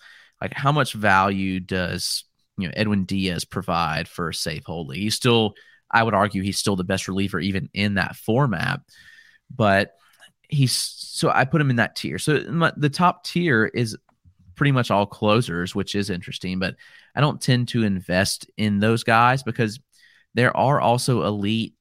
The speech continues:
like, holds guys, like an A J Minter for reference. Like, A J Minter provides, like, elite ratios, good strikeouts, and plenty of holds. Holds are a bit more volatile is the only thing. So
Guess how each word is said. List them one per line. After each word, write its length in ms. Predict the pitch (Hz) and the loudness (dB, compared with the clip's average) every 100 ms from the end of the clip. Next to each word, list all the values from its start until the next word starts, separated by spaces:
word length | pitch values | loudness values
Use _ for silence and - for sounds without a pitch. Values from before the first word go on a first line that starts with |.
| _ | _
like, 200 | 120 98 | -10 -10
holds 460 | - - 123 143 135 | -8 -2 0 0 -2
guys, 280 | 90 87 101 | -2 0 -2
like 160 | 98 | -4
an 160 | - 104 | -4 -4
A 220 | - 120 | 0 0
J 180 | 117 113 | 2 0
Minter 360 | 92 90 - 78 | 0 -4 -6 -10
for 140 | 71 | -12
reference. 480 | 64 60 - 64 - | -12 -14 -14 -16 -12
Like, 200 | - - _ _ _ _ _ _ _ _ | -12 -14 _ _ _ _ _ _ _ _
A 120 | - 120 | -4 0
J 160 | 139 | 2
Minter 640 | 113 110 127 104 92 90 - _ _ _ _ | 2 0 -2 -2 -2 -4 -8 _ _ _ _
provides, 760 | 120 92 95 104 113 95 - | -4 0 2 4 2 0 -2
like, 200 | 90 92 - | -4 -4 -6
elite 360 | 98 95 104 | -6 -4 -4
ratios, 560 | 98 98 92 95 92 95 | -2 -2 -2 -2 -2 -2
good 200 | - 95 | -4 -4
strikeouts, 760 | - 92 90 - 85 82 - - - - _ - | -2 -2 -2 -2 -2 -2 -6 -14 -20 -20 _ -6
and 120 | 104 | -4
plenty 280 | - 98 90 | -2 -2 -2
of 60 | |
holds. 340 | - 113 87 - _ _ _ | -4 -4 -4 -10 _ _ _
Holds 220 | 151 147 | 0 4
are 80 | 147 | 2
a 40 | |
bit 180 | 113 113 | 4 0
more 240 | 127 117 | 2 0
volatile 480 | 98 101 92 139 165 | 0 -2 0 2 0
is 80 | 156 | -2
the 80 | 143 | -2
only 160 | 143 | -2
thing. 460 | 135 107 139 202 208 _ - _ | -4 -4 -4 -6 -8 _ -20 _
So 440 | - 139 139 135 | -6 0 2 0